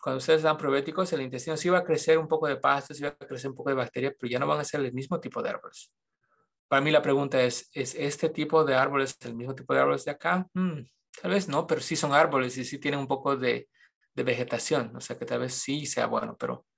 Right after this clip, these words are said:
tal vez lo mejor sea en realidad no darles antibióticos cuando no sea necesario para prevenir esto y que después el intestino por sí solo se vuelve a repopular, a repobla-, poblar con, con las, con la, con la diversidad que necesita.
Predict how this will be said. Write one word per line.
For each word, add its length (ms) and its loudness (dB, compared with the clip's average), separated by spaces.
tal 120 -4
vez 120 2
lo 80 4
mejor 340 2
sea 180 -4
en 60 -2
realidad 360 0
no 200 -2
darles 320 -4
antibióticos 520 -10
cuando 220 -10
no 120 -8
sea 160 -6
necesario 400 -4
para 180 -8
prevenir 440 -2
esto 340 -4
y 140 -2
que 260 2
después 440 0
el 80 4
intestino 360 -2
por 140 -2
sí 80 -6
solo 240 0
se 120 -8
vuelve 180 0
a 40 0
repopular, 720 -4
a 180 0
repobla-, 560 0
poblar 380 0
con, 300 -6
con 220 -8
las, 220 -6
con 180 -6
la, 320 -6
con 140 -4
la 60 0
diversidad 380 0
que 120 -6
necesita. 460 -10